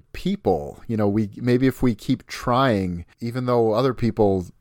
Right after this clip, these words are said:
don't change or they don't see us the same, maybe we'll be different enough to notice,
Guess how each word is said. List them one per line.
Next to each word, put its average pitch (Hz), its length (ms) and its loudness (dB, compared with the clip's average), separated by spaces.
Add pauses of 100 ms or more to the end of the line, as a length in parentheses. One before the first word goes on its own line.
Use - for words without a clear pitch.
(100)
don't 117 340 6
change 113 640 2
or 95 100 2
they 95 160 0
don't 107 220 0
see 123 260 2
us 110 120 0
the - 60 -10
same, 95 220 -2
maybe 110 460 2 (260)
we'll 110 280 6
be 104 260 0
different 107 440 2
enough 95 300 0
to 95 100 -4
notice, 87 560 -4